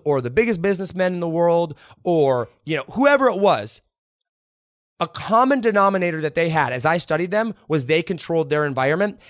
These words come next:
and they did whatever it took to get away from negativity. They did whatever it took to cut people that didn't align with their vision out of their life. People that were negative, they got rid of them.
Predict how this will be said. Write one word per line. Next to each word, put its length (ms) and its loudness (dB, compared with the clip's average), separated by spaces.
and 120 0
they 80 2
did 160 0
whatever 720 0
it 240 4
took 380 -2
to 120 -2
get 340 2
away 540 2
from 120 0
negativity. 580 -2
They 160 2
did 160 -2
whatever 520 2
it 160 4
took 340 0
to 100 -4
cut 500 0
people 440 -2
that 120 -6
didn't 220 0
align 400 2
with 160 -6
their 200 0
vision 840 -2
out 200 4
of 140 -4
their 200 2
life. 380 -8
People 260 -2
that 140 4
were 100 2
negative, 480 2
they 100 -2
got 240 -4
rid 160 2
of 120 2
them. 200 -10